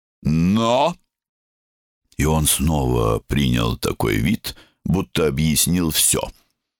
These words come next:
«Я объясняла Джорджиане, что ты не разрешаешь мне ездить к Мельмотам»,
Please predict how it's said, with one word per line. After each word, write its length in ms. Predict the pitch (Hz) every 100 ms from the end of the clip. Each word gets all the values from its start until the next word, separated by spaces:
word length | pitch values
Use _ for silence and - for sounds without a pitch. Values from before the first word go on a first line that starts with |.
| _ _ _ _ _ _ _ _ _ _ -
«Я 240 | 220 269
объясняла 680 | 254 247 - 90 73 78 78
Джорджиане, 920 | 78 87 78 65 85 71 82 113 127
что 240 | - 98
ты 220 | 87 104 101
не 160 | 92
разрешаешь 720 | 90 85 80 73 - 64 67
мне 180 | - 71
ездить 440 | 69 71 64 71 -
к 40 |
Мельмотам», 680 | 64 67 65 67 - 78